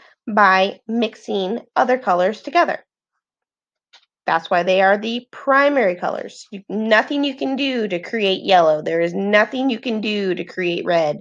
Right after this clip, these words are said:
There is nothing you can do to create blue. Those are the primary colors. Now, if we mix the primary colors, we get the secondary colors. Green, violet, and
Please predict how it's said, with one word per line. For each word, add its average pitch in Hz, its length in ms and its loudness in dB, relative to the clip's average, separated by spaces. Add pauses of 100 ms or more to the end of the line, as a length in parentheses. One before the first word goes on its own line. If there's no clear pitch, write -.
(460)
There 190 100 4
is 185 160 0
nothing 208 520 2
you 254 120 -4
can 254 140 -2
do 226 240 -2
to 180 80 -4
create 180 480 -2
blue. 196 420 2 (1120)
Those 190 220 4
are 175 160 4
the 175 80 -6
primary 160 460 0
colors. - 460 0 (800)
Now, 247 300 4
if 202 180 -4
we 226 140 0
mix 202 680 -2
the 180 220 -8
primary 156 560 0
colors, 180 500 0
we 330 240 -2
get 330 240 -2
the 349 180 2
secondary 185 840 -2
colors. - 680 -4 (480)
Green, 226 560 0 (440)
violet, 190 680 0 (320)
and 311 280 4